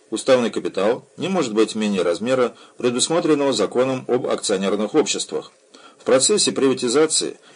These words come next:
и преобразования государственных и муниципальных предприятий в акционерное общество в нашей стране была проведена большая работа по оценке имущества предприятий с целью определения величины уставного капитала.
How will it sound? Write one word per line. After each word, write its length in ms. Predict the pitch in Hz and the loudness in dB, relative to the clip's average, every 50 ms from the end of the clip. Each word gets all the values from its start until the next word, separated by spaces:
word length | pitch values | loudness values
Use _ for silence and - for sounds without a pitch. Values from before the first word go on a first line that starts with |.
| - | -10
и 100 | - 127 | -8 -4
преобразования 680 | 135 139 147 143 135 143 135 120 139 139 160 170 139 104 | 0 4 4 4 4 4 2 4 4 4 4 4 2 0
государственных 840 | 95 143 135 - 139 104 92 90 - - 107 107 110 117 117 - _ _ - - _ | 0 0 0 2 2 2 2 0 0 -6 -6 -6 -6 -8 -10 -12 _ _ -20 -20 _
и 100 | - 113 | -4 -2
муниципальных 760 | 139 156 160 160 170 - - 156 - 139 117 107 107 113 107 - | -2 0 0 0 0 0 0 2 4 4 4 4 4 0 -2 -2
предприятий 760 | 113 117 107 - 117 120 113 113 107 107 - 113 110 107 - _ - - - - | -2 -4 -2 -2 0 4 4 4 4 2 0 -2 -2 -2 -4 _ -20 -20 -14 -2
в 60 | - 110 | 2 2
акционерное 680 | 123 123 - - 139 143 156 156 147 135 123 107 101 | 2 2 2 2 2 2 4 2 2 2 2 0 0
общество 480 | - 160 165 - - 104 - - - 73 | 2 0 0 0 -2 -4 -4 -4 -6 -6
в 180 | - - 101 | -6 -6 -4
нашей 300 | 120 156 180 170 - 120 | -2 -2 0 0 0 -2
стране 480 | 107 - 104 98 92 90 92 104 123 - _ - - - - - | -2 0 -2 -2 -2 -2 -4 -6 -6 -8 _ -20 -20 -20 -14 -2
была 220 | - 110 135 160 | 2 4 4 4
проведена 680 | 165 160 156 143 135 117 104 107 107 113 123 147 156 - _ - - - _ - | 4 4 2 2 2 2 0 0 0 0 0 -2 -4 -10 _ -20 -20 -20 _ -4
большая 380 | 95 113 131 135 - 185 185 185 | 2 2 2 4 4 2 4 4
работа 360 | 160 139 131 143 160 160 156 | 4 4 6 4 4 4 2
по 160 | 147 - 120 | 0 2 2
оценке 380 | 113 101 - 139 131 120 - 110 | 2 2 2 -2 -2 -2 -2 -2
имущества 460 | 98 95 101 104 - - - 123 123 | -2 0 -2 -2 -4 -2 0 0 0
предприятий 800 | 123 135 147 156 151 - 98 87 80 82 82 - - 107 120 127 - _ _ _ | 2 0 -2 -2 -2 -2 -2 0 0 0 0 0 -2 -2 -2 -4 -8 _ _ _
с 120 | - - - | -6 -6 -2
целью 340 | - 135 151 156 151 151 | 2 4 4 6 6 4
определения 540 | 143 139 127 113 104 110 107 120 135 139 127 | 4 4 0 -4 -2 0 0 0 2 0 0
величины 600 | 110 113 101 98 90 - 98 82 87 107 135 - - - - - | 0 0 0 0 -2 -4 -6 -4 -4 -6 -6 -6 -10 -20 -18 -6
уставного 540 | - 104 101 - 110 107 107 110 110 110 104 | -6 -6 -2 2 2 2 2 2 0 -2 0
капитала. 580 | 98 110 101 107 - - 123 98 76 67 - | 0 0 -2 -2 0 2 2 2 2 0 -4